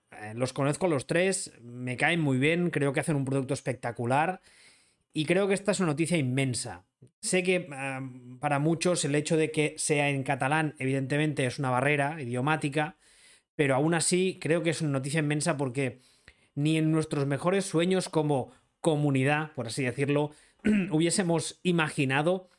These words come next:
tener un horario que se podría considerar prime time. Las diez de la noche es un horario bastante bueno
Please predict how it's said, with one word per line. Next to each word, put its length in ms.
tener 600
un 200
horario 580
que 140
se 100
podría 260
considerar 460
prime 240
time. 320
Las 120
diez 100
de 80
la 80
noche 220
es 60
un 60
horario 200
bastante 360
bueno 460